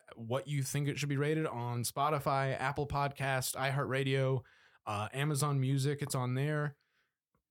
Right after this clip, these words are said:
And, uh, if you wanna, let, okay, I'll open it up. If you wanna be on the show, if you want to submit a question that I should ask my guests,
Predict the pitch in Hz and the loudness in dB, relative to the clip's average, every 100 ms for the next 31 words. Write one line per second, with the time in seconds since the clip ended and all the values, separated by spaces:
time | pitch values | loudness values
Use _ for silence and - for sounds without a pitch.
0 | _ - 156 151 151 147 147 135 - _ | _ -4 -2 0 0 0 0 -2 -4 _
1 | _ _ _ _ _ _ - 131 120 120 | _ _ _ _ _ _ -10 -8 -6 -4
2 | 139 151 143 120 139 165 160 - 123 175 | -4 -2 -2 0 0 2 -2 -2 -4 -4
3 | - 160 135 135 143 156 156 156 110 - | -6 -4 -2 -2 0 2 2 0 -2 -4
4 | 131 143 147 190 202 147 135 220 254 165 | -4 -2 0 0 0 -2 -2 0 2 2
5 | 135 123 - 113 98 92 95 127 151 127 | 2 0 0 0 0 0 -2 -2 -2 -2
6 | 139 143 143 151 156 - 143 135 123 120 | 0 2 2 0 -2 -4 0 0 0 0
7 | 117 117 _ _ - - 135 147 135 117 | -2 -4 _ _ -2 0 2 2 0 -2
8 | - - 165 240 - - 139 123 113 113 | -4 -2 0 0 0 0 0 2 2 2
9 | - 110 - 107 113 - 110 98 90 92 | -2 -6 -4 -4 -2 -2 -2 -4 -4 -4
10 | 95 131 - - | -4 -4 -6 -8